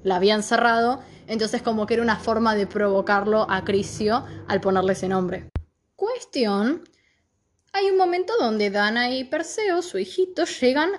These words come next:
a tierra firme, y ahí son encontrados por un tal Dictys, que, eh, era un pesquero que estaba por ahí. Y les empieza a preguntar qué hacían ahí, qué pasó, y ella le explica,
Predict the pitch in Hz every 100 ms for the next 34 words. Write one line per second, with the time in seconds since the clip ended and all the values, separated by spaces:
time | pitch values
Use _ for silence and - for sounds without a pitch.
0 | - - 220 277 381 - _ _ - 196
1 | 196 226 285 294 - 180 190 185 190 240
2 | _ _ _ _ 294 359 392 480 480 -
3 | 285 302 339 349 - 240 214 220 220 285
4 | 277 277 330 - - 220 262 - _ 247
5 | 254 262 262 262 254 240 226 254 - 202
6 | 196 170 - 226 311 - _ _ _ -
7 | 269 349 - _ - 220 202 190 196 -
8 | 277 277 294 294 - 226 226 226 220 220
9 | 220 214 - 202 - 196 185 196 - -
10 | - 190 180 185 175 180 185 185 _ _
11 | _ _ - 349 381 403 539 480 302 214
12 | 214 226 302 277 220 214 254 214 202 254
13 | 254 214 226 226 - 269 277 247 277 208
14 | - 262 226 185